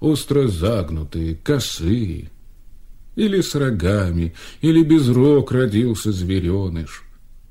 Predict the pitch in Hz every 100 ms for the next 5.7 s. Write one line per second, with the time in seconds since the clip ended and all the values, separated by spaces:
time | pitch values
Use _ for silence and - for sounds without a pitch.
0 | - - - 117 104 110 101 92 - 87
1 | 82 80 78 82 92 78 73 - - -
2 | - - 107 123 107 107 127 127 - 110
3 | 110 90 90 107 95 78 78 - - -
4 | - - - - - - 131 123 123 110
5 | 120 120 92 - - 76